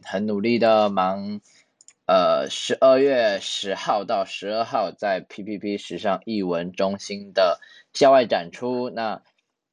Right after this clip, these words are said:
就是希望，呃，我们大家可以，到时候可以来找我们啊，然后我们真的蛮，蛮努力在做的。那我们可以先来就是，呃，就这边我想要先，先说一下那个我们校内展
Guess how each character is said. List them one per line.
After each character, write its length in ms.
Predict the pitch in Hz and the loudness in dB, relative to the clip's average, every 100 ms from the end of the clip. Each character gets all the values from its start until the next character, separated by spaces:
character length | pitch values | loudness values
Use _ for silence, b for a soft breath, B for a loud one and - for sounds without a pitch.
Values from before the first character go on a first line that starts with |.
| _ _ _ _ - | _ _ _ _ -12
就 140 | 101 | -10
是 400 | 95 107 101 95 | -6 -2 -2 -2
希 160 | 85 107 | -2 0
望， 480 | 107 104 98 90 - - | 0 -2 -10 -12 -14 -10
呃， 260 | 80 78 | -8 -8
我 140 | 65 85 | -8 -8
们 340 | 80 78 58 - - _ | -8 -12 -16 -20 -20 _
大 180 | - 101 | 0 2
家 260 | 90 90 92 | 2 0 0
可 200 | - 90 | -2 -4
以， 280 | 90 85 80 | -4 -6 -6
到 200 | 95 87 | -4 -4
时 100 | 92 | -2
候 120 | 92 | -4
可 160 | 92 | -6
以 60 | 85 | -8
来 140 | 80 | -8
找 200 | 82 76 | -6 -4
我 160 | 87 87 | -2 -2
们 160 | 76 57 | -4 -6
啊， 220 | 50 - | -8 -10
然 140 | - 78 | -10 -10
后 540 | - 101 101 92 92 - B B - | -4 0 0 0 -2 -6 B B -8
我 100 | 90 | -6
们 320 | 95 98 85 | -4 -6 -4
真 160 | 107 | 0
的 160 | 107 101 | 2 2
蛮， 220 | 95 92 | 2 2
蛮 160 | 85 98 | 0 -2
努 60 | |
力 100 | 95 | 0
在 100 | 101 | -2
做 240 | 95 107 92 | 0 0 0
的。 160 | - - | -2 -2
那 420 | 135 151 143 131 _ _ _ _ | 4 6 6 4 _ _ _ _
我 100 | - | -8
们 100 | 117 | -2
可 80 | 160 | 2
以 80 | 151 | 2
先 180 | 143 139 | 2 2
来 260 | 123 113 107 95 - | 4 2 0 -2 -8
就 100 | - | -8
是， 520 | 104 101 101 92 92 - b b b b b _ _ _ b b b b - | -6 -4 -4 -2 -6 -8 b b b b b _ _ _ b b b b -6
呃， 480 | 98 92 87 78 | -2 -2 -2 -6
就 160 | 87 107 | -6 -8
这 140 | 104 120 | -4 0
边 200 | 120 117 | 0 0
我 100 | 104 | 0
想 180 | 101 | 2
要 60 | 95 | 0
先， 300 | 98 104 101 | 0 -4 -6
先 420 | - 104 104 107 | -6 -4 -4 -4
说 260 | 104 107 104 | -2 2 4
一 80 | 98 | 2
下 220 | 107 95 | 2 0
那 160 | 95 | 0
个 300 | 95 90 87 | -6 -4 -2
我 40 | 85 | -2
们 220 | 85 82 | -4 -6
校 240 | - 113 | 2 4
内 160 | 107 101 | 4 0
展 260 | - 64 | 0 -4